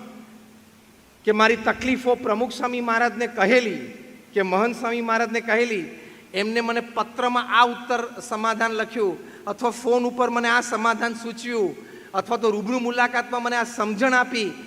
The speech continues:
અથવા તો આ માર્ગ બતાવ્યો, એ ઉપર હું ચાલ્યો અને હું આજે દુઃખી છું, એવી એક વ્યક્તિ તને સમાજમાં નહીં મળે.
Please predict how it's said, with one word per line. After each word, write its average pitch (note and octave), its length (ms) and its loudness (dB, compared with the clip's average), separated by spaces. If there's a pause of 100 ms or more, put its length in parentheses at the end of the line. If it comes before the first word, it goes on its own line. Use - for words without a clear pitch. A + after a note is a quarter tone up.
(160)
અથવા G3 280 -2
તો A#3+ 120 -4
આ A#3 240 2
માર્ગ A#3 360 2
બતાવ્યો, A#3+ 500 0 (540)
એ A#3+ 120 2
ઉપર B3 400 0
હું B3 260 -2
ચાલ્યો C4 640 8 (380)
અને A3 140 0
હું A3+ 220 4
આજે A3 180 2
દુઃખી G#3+ 460 6
છું, A3+ 300 0
એવી A3+ 260 0
એક A#3+ 160 2
વ્યક્તિ A3 260 -6
તને G#3 180 -4
સમાજમાં G3 460 -2
નહીં F#3 140 -4
મળે. A2+ 320 -16